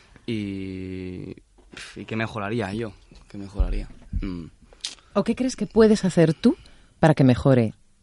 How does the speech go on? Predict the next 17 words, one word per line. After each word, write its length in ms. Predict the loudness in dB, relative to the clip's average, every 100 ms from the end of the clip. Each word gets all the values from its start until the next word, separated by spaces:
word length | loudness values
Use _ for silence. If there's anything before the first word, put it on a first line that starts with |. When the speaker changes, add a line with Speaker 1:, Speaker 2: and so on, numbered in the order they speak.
| -4
Speaker 2:
todavía 360 | 0 4 6 8
más 300 | 6 2 -8 _ -2
la 120 | -2
relación 600 | 0 -2 0 0 2 -2 -6 -20 -10
que 100 | 0
hay 100 | 4
entre 180 | 4 2
padre 260 | 2 2 2
e 20 |
hijo 180 | 0 0
en 60 | -2
este 160 | 0
momento? 480 | 0 0 -2 -4 -8 _ _ _ _ _ -4
¿Qué 80 | 2
podrías 360 | 4 4 4
hacer 240 | 0 -2 -4
tú? 160 | -4